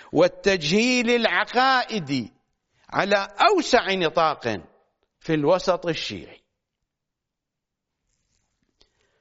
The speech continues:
سأبدأ مع هذه العناوين عنوانا عنوانا، وآتيكم بأمثلة لتوضيح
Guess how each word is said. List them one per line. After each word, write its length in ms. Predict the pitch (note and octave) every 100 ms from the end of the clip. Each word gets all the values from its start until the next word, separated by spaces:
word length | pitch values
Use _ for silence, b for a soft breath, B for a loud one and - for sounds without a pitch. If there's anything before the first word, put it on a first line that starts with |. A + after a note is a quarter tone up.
| _ _ _ -
سأبدأ 640 | - A#3 D4+ C#4+ G#3 F#3+ G#3 C#4 - - _ _ _ _ _ _ _ _ _ _
مع 240 | D#3+ E3+
هذه 500 | F#3 G#3+ A#3 G3 E3+
العناوين 1000 | F3 D3 D#3+ F3 E3 E3+ A3+ A#3+ A#3 - _ _ _
عنوانا 840 | - E3+ E3 G3+ A3+ A3+ A3+ A3+ F#3
عنوانا، 760 | E3 E3 F#3 F#3 D#3 C3+ - _ _ _ _ _ _ _ _ _ _ _ _
وآتيكم 840 | D3 E3+ F#3 A#3+ C4 A#3 A#3 C4+ - _ _ -
بأمثلة 840 | G#3 G#3+ A#3 - C4+ F#3 - D#3+ - _ _ _ _ _ _ _ C3
لتوضيح 880 | C#3+ F3+ F3 D3+ B3 A#3+ G3+ A3